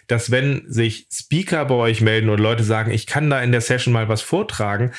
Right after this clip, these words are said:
dann entsteht ja sehr schnell diese Dynamik, dass diese Ego-Themen oben sind, ohne dass wir gucken, ob diese wirklich in der Breite das sind, was bei uns die Leute aus dieser Community of Practice hören wollen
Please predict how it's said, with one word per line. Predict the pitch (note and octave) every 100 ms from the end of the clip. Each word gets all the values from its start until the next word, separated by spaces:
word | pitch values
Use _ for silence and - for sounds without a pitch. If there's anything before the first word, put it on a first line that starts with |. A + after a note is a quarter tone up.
| -
dann | A#2 B2+
entsteht | C3 - D3+
ja | D3+ B2+
sehr | A2+ D3
schnell | D#3+ D3+ C#3
diese | B2 A#2+
Dynamik, | A#2 A2 A#2+ C3 B2 - - -
dass | A#2+ -
diese | A#2+ A#2+ A#2+
Ego-Themen | D3+ E3 C3+ - A2+ A2
oben | G#2+ G#2+ G#2
sind, | G2+ B2+ C3 - _
ohne | - E3+ F3
dass | C3+ A#2+ -
wir | A2
gucken, | - - B2+
ob | G2
diese | B2 A2+ G#2+
wirklich | B2 A#2+ A2+
in | G#2+
der | G#2
Breite | F#2+ G2+ A2 B2 A#2+ -
das | - B2+ -
sind, | - C3 C3+ - - _ -
was | A2 A2+ -
bei | A#2+
uns | A2 A#2 -
die | A2
Leute | G#2 A2 B2+ -
aus | G#2 G#2+
dieser | A#2+ A2+
Community | - G#2+ G#2+ G#2 G2+ G#2+
of | -
Practice | - G2 G#2 G#2 -
hören | C3 D3 A#2
wollen | G#2 A2+